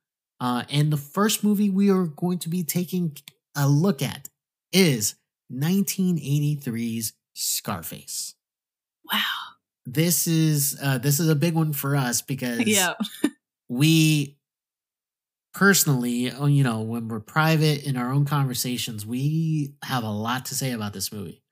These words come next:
Speaker 2: <laughs>
Speaker 1: And so I think it'll be exciting to rewatch and to talk about it again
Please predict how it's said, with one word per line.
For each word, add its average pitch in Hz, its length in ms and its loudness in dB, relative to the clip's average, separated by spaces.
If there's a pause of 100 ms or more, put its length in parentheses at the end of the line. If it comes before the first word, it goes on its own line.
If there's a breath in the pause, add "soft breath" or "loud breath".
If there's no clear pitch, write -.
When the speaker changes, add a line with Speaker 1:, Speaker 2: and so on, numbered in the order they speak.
(140)
Speaker 2:
<laughs> - 560 -4 (340)
Speaker 1:
And 131 240 -2
so 123 560 -2
I 135 120 -2
think 160 260 -2
it'll 160 100 2
be 143 200 0
exciting 139 500 2
to 135 140 -6
rewatch 165 760 2
and 131 180 -4
to 117 100 -6
talk 147 400 -4
about 113 320 -4
it 107 100 -6
again 107 460 -6